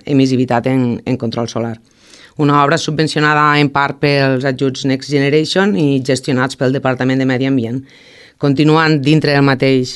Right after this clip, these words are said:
edifici que el centre cívic, ja contem amb l'aprovació del projecte bàsic i executiu del, del condicionament interior a l'espai existent d'aquí de la Biblioteca Mercè Lleixa.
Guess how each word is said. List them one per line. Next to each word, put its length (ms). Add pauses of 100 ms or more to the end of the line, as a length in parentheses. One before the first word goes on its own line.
edifici 480
que 160
el 80
centre 240
cívic, 380 (420)
ja 240
contem 400
amb 320
l'aprovació 720
del 160
projecte 400
bàsic 300
i 20
executiu 480
del, 560
del 160
condicionament 560
interior 560 (400)
a 160
l'espai 320
existent 400
d'aquí 240
de 80
la 80
Biblioteca 400
Mercè 240
Lleixa. 380